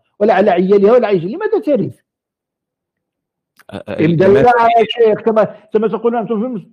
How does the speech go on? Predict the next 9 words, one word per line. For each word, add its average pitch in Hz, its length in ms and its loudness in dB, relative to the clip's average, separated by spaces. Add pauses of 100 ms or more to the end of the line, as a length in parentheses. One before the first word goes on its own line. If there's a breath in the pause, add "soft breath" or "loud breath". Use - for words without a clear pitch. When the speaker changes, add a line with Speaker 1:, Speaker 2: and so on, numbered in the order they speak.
Speaker 1:
المرأة 214 380 -2
في 185 100 -6
الإسلام 214 480 -6
مدلعة. 196 800 -2 (800)
Speaker 2:
لا، 147 200 2
هي - 60 0
مش 226 100 -2
Speaker 1:
دلوعة. 254 120 4
Speaker 2:
مدلعة. 247 240 -2